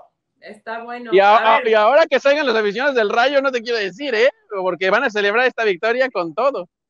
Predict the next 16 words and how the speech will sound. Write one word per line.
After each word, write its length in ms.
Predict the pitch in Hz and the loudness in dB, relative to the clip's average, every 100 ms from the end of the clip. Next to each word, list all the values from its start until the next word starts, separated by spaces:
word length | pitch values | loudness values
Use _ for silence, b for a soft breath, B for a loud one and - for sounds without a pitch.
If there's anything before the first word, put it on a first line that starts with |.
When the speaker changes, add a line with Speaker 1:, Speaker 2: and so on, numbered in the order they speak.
| _ | _
Speaker 1:
Ay, 220 | 214 262 254 | -10 -10 -10
pues 260 | 226 214 | -14 -16
claramente, 680 | _ 254 277 294 285 311 285 | _ -12 -10 -10 -16 -16 -14
oye, 300 | 262 262 254 | -14 -14 -14
qué 100 | 269 | -14
bueno 260 | 277 302 277 | -16 -16 -18
que 80 | 240 | -18
no 160 | 247 | -18
traes, 360 | 262 262 247 _ - | -18 -20 -20 _ -20
no 240 | 254 294 | -18 -16
traes 380 | 320 294 285 233 | -10 -10 -10 -12
ningún 480 | 220 214 202 226 220 | -16 -14 -14 -14 -10
jersey 320 | 220 226 220 | -10 -12 -16
de 160 | 175 | -18
nadie, 400 | 175 214 269 185 | -14 -14 -12 -12
¿verdad? 460 | 151 151 151 165 - | -12 -14 -14 -14 -16